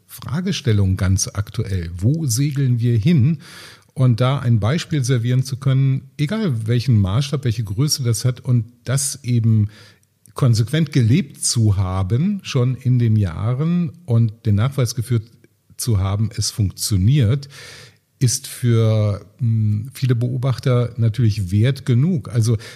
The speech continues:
dann könnte die Zukunft ja durchaus auch heißen, dass sehr stark in, in Richtung Beratung mehr als in Richtung Produktion geht.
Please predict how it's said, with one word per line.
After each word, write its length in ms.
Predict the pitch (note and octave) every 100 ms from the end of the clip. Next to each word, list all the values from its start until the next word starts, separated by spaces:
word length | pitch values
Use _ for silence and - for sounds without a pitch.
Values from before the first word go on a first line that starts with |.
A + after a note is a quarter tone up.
| -
dann 360 | - A2+ A2+ G#2
könnte 440 | - C#3 E3+ D#3 A2
die 180 | G#2+
Zukunft 480 | G2 - A2 C3+ -
ja 60 | F#2
durchaus 460 | G#2+ G#2 G2 F#2+
auch 480 | - G2 F#2+ - -
heißen, 720 | F#2 G2 G2+ A2+ G#2 G2 F2+
dass 640 | F#2 F#2 - - - - -
sehr 240 | B2+ G2+
stark 480 | - A#2 G2 G#2+ -
in, 300 | A2+ G#2+ G2+
in 300 | - G2 F#2+
Richtung 580 | G2 G#2 - G2 F#2+ F#2+ - - - - _ _ _ _ -
Beratung 1040 | E2+ F2 - D2+ F#2+ A#2 E3+ F3+ F#3+ F#3 F#3
mehr 380 | G2+ A#2 C#3+
als 240 | C3+ C#3 C#3+
in 60 |
Richtung 280 | A#2+ - C3+
Produktion 760 | - A2+ G#2+ - - D#2+ F2 F#2
geht. 400 | E3 G3+ -